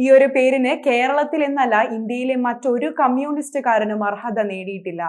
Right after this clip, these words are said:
വളരെ ചെറുപ്പത്തിൽ നാടുവിട്ട് ആദ്യം പൊതുരംഗത്തും പിന്നീട് രാഷ്ട്രീയ രംഗത്തും നിലയുറപ്പിച്ച കൃഷ്ണപിള്ള ജീവിച്ചത് വെറും നാൽപത്തിരണ്ട് വയസ്സ് വരെ ആയിരുന്നു എന്നത് ഇന്നും ഒരു അത്ഭുതമാണ്. കമ്മ്യൂണിസ്റ്റ് പാർട്ടിയുടെ പ്രവർത്തനം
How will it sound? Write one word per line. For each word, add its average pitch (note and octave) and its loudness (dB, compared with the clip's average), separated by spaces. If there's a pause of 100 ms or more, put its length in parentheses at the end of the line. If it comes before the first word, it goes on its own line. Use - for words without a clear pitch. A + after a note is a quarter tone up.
(500)
വളരെ A#3 6 (120)
ചെറുപ്പത്തിൽ C4+ 0 (120)
നാടുവിട്ട് B3 2 (160)
ആദ്യം A#3+ -2 (120)
പൊതുരംഗത്തും B3+ -2 (360)
പിന്നീട് C#4+ 2 (120)
രാഷ്ട്രീയ C#4 2 (100)
രംഗത്തും D4+ 0 (100)
നിലയുറപ്പിച്ച C#4 -2 (100)
കൃഷ്ണപിള്ള B3+ -6 (140)
ജീവിച്ചത് A#3+ -4 (400)
വെറും C4 4 (120)
നാൽപത്തിരണ്ട് D#4+ 2 (120)
വയസ്സ് C#4+ -2
വരെ C#4 -2 (140)
ആയിരുന്നു B3 -2 (120)
എന്നത് G#3+ -8 (160)
ഇന്നും B3+ -2 (100)
ഒരു F#3+ -6
അത്ഭുതമാണ്. F3 -10 (380)
കമ്മ്യൂണിസ്റ്റ് B3 0
പാർട്ടിയുടെ B3+ 0
പ്രവർത്തനം C4 0